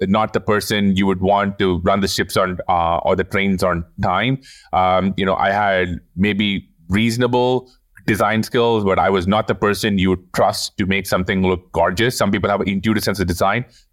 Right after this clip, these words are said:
I was not one of them. But what, you know, I think served me really well, and this was accidental, and it's only later that I kind of figured out, um, you know, how to really sharpen it, was, uh, I found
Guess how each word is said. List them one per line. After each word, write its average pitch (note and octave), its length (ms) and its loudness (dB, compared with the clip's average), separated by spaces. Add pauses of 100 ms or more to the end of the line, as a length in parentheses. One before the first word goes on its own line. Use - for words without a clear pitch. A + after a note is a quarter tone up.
I G#2+ 140 0
was G2 200 0
not G2 400 -2
one G2 280 0
of F#2+ 140 -2
them. E2 160 -2 (500)
But C3 360 0 (360)
what, D3 480 2 (520)
you C3+ 140 0
know, G#2+ 300 2
I B2 100 0
think B2+ 220 -2
served B2 300 0
me A#2+ 140 0
really G#2 240 0
well, A2+ 400 2
and G#2 160 0
this A2 60 0
was A2 140 0
accidental, B2 840 0
and F#2 260 0
it's F#2 140 -2
only G#2+ 240 0
later A2 240 2
that G#2+ 100 2
I G2 60 0
kind G2 140 -2
of F#2 100 -4
figured G2+ 200 -2
out, G2 300 0
um, F2 440 2
you F#2 100 -2
know, F2+ 320 0
how G#2+ 140 0
to G2 80 -6
really G2 180 0
sharpen C#3 380 0
it, F#2+ 200 -6 (260)
was, G#2+ 500 2 (160)
uh, G2 220 2 (100)
I C#3+ 240 2
found B2+ 320 0